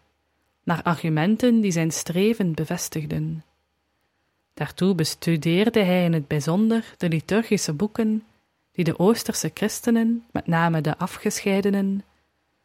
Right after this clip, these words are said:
volgens de voorschriften van de heilige vaders gewoon waren te gebruiken. Na deze zorgvuldige voorbereiding ging hij over tot het herenigingswerk.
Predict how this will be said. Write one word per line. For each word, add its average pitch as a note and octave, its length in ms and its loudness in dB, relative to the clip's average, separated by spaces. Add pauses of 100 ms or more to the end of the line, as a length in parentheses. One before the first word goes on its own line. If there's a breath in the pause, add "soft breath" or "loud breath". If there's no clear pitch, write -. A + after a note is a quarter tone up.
(100)
volgens F3 400 2
de D3 100 -4
voorschriften A3+ 840 0
van E3+ 180 0
de D#3+ 60 2
heilige F3 420 2
vaders G3 680 -2
gewoon F#3+ 500 2
waren D#3 400 0
te D#3 120 -6
gebruiken. D#3 720 -4 (1500)
Na F3 160 4
deze D#3 320 0
zorgvuldige E3+ 680 0
voorbereiding A3 920 2
ging G#3 240 0
hij F#3 140 0
over A3+ 340 2
tot F3+ 140 -4
het F3 200 -6
herenigingswerk. D3+ 1300 -4